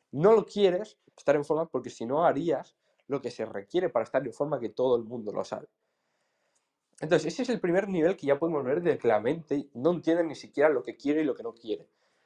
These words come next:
Entonces, cuando algo de un plano tan burdo como el dejar de fumar, la gente no puede comprender lo que quiere y lo que no quiere, no puede entender a nivel ya más duro, entre comillas, que las cosas malas que le pasan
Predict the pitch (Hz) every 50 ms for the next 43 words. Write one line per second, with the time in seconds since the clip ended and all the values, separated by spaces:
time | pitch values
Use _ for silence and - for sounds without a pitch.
0 | _ _ _ - 202 202 - - 165 143 143 135 123 135 170 202 220 214 208 202
1 | 185 - 196 190 180 185 170 151 147 139 160 190 196 156 120 - - 113 110 107
2 | 104 107 104 143 135 147 156 - - 160 151 156 139 110 139 139 - _ - 170
3 | 147 - 151 113 131 127 - 160 156 139 - 139 123 117 110 120 117 135 147 123
4 | 110 110 107 - - 110 - - - 143 117 110 104 107 113 135 135 - - 156
5 | 135 135 - - _ _ _ _ _ _ _ _ _ - 135 147 165 180 180 -
6 | - 190 196 196 185 180 170 175 185 - - 139 131 131 127 - 120 113 113 117
7 | 127 131 139 - - - 120 113 113 113 110 117 131 139 147 143 - _ _ _
8 | _ _ _ _ _ _ _ - 127 127 147 147 147 - - - - - 131 135
9 | 139 147 139 147 - - - _ _ _ _ _ _ _ _ _ _ _ _ _
10 | _ _ - 135 123 127 135 160 208 220 214 202 165 160 151 139 131 - 135 131
11 | - - 117 123 151 165 156 139 131 123 147 - _ _ _ _ _ _ _ -
12 | _ _ _ _ _ _ _ - - - 143 139 127 120 - - 147 143 - 160
13 | 151 147 143 151 147 147 143 143 - _ 139 135 131 127 - 135 135 - - 127
14 | 151 143